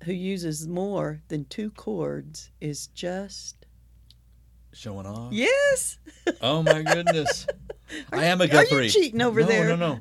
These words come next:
Speaker 1: <laughs> Okay. "Life has got a habit of not standing hitched.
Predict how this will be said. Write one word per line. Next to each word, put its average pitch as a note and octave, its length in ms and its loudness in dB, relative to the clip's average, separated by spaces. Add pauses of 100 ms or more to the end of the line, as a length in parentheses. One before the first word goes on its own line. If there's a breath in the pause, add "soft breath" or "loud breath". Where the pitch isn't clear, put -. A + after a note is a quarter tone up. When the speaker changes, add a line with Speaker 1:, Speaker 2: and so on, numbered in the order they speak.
Speaker 1:
<laughs> G3+ 1300 -6
Okay. F3+ 280 2 (1000 loud breath)
"Life F#3+ 380 -2
has F3 120 -6
got F#3+ 200 -4
a G3+ 40 -6
habit G3 400 -4
of D3 80 -12
not F3 260 -6
standing F3 460 -6
hitched. - 520 -10